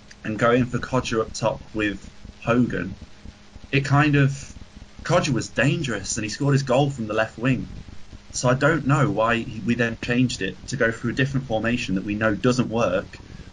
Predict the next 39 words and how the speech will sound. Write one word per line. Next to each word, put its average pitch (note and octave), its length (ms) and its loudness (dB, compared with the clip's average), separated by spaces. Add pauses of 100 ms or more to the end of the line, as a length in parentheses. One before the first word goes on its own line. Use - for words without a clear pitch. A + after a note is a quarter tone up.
when A2 140 2
we've A#2 160 2
not C#3 240 4
got A2+ 160 2
our G#2 140 4
main G#2+ 400 -4
holding A2+ 400 0
midfielder G#2+ 520 0
in F2+ 100 0
central G#2 400 -2
midfield G2 560 -4 (360)
there A2 340 4
to - 140 -6
back A#2 280 -4
up - 140 -6
a G#2 60 -10
four-man F#2+ 440 -4
midfield. F2+ 420 -6 (480)
And G2+ 80 -4
we've G2+ 140 -4
got A2 200 0
two, A#2 480 0 (160)
two A#2+ 200 0
guys G#2 340 2
who G#2+ 160 0
aren't A2+ 320 4 (200)
necessarily A2+ 800 0 (300)
proper B2+ 340 0
holding G#2 320 0
midfielders F#2+ 600 -4
and F#2 160 -2
can G2+ 140 -8
defend A2+ 400 2
properly F#2+ 440 -6 (840)
there A#2 300 4
as A2+ 120 0
a A2+ 40 -2
two-man A2+ 360 2
midfield. A2 520 0